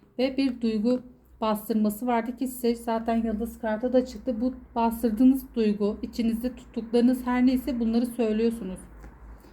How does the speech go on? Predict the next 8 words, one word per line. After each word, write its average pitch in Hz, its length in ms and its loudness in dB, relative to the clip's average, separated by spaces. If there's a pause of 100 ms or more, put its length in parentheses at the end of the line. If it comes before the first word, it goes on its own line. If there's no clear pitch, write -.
(200)
Maddi 226 380 -4
ve 269 100 2
manevi 233 380 2
hayatınıza 220 640 0
denge 226 320 -2
geliyor. 185 340 -2 (3750)
Hayal 233 420 -2
kırıklığı. 202 480 -6